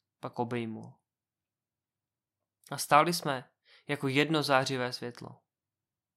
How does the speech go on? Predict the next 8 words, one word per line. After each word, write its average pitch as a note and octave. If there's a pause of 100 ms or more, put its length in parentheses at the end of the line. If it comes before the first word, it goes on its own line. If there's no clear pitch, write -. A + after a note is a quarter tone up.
(1040)
A -
toto E3
jsem D#3+
prožila C3
postupně B2+ (260)
snad -
u B2+
deseti B2